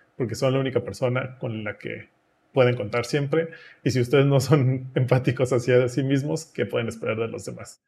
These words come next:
Entonces, ténganse paciencia si ya están trabajando en un cambio o si están buscando decidir si sigo trabajando aquí mismo o me cambio de trabajo, o me indepe-,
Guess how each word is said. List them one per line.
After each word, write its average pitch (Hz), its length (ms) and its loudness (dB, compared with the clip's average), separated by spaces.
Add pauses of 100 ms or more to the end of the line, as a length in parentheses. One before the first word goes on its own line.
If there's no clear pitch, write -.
(360)
Entonces, 120 320 -4
ténganse 139 340 0
paciencia 156 480 0
si 127 140 -4
ya 120 60 4
están 123 180 -4
trabajando 127 280 4
en 131 60 -2
un 127 80 -2
cambio 143 340 2
o 120 40 -2
si 120 80 -6
están 123 200 -4
buscando 120 540 -4 (340)
decidir 123 680 2 (280)
si - 180 -4
sigo 123 280 4
trabajando 120 400 0
aquí 117 180 -8
mismo 139 340 2
o 131 160 -2
me 107 160 -8
cambio 107 220 -4
de 95 60 -6
trabajo, 139 720 -2 (300)
o 120 160 -2
me 110 120 -6
indepe-, 107 480 -4